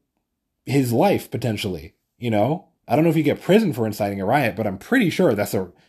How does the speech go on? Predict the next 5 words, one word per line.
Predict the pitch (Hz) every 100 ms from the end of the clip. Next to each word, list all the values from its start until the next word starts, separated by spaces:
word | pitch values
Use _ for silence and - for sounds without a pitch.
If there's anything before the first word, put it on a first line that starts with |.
| _
prison | - 202 151 104
sentence | - 90 - 78 - - _ _ _ _ _ _ _ _ _ _ -
at | 123 - 110 101
this | 139 151
scale, | - 156 131 73 -